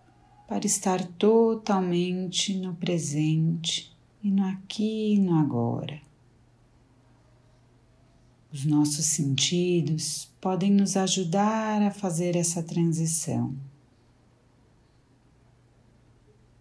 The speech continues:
Quando praticamos mindfulness sentado,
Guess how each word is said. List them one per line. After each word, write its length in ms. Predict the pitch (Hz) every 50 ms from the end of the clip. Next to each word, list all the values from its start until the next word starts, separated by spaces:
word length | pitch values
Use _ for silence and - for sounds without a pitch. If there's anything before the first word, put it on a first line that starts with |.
| _ _ _ _ _ _ _ _ _ _ _ _ _ _ _ _ _ _ _ _ _ _ _ _ _ _ _ _ _ _ _ _ _ _ _ _
Quando 240 | - 233 233 226 233
praticamos 1400 | 220 - 226 220 214 214 - - - - - 226 226 233 233 233 226 226 220 214 214 214 214 208 214 - - -
mindfulness 720 | 190 180 180 175 175 175 170 165 - - 170 165 160 156
sentado, 1120 | - - 160 151 143 139 139 - 147 143 151 160 165 165 165 165 165 165 160 156 160 160 160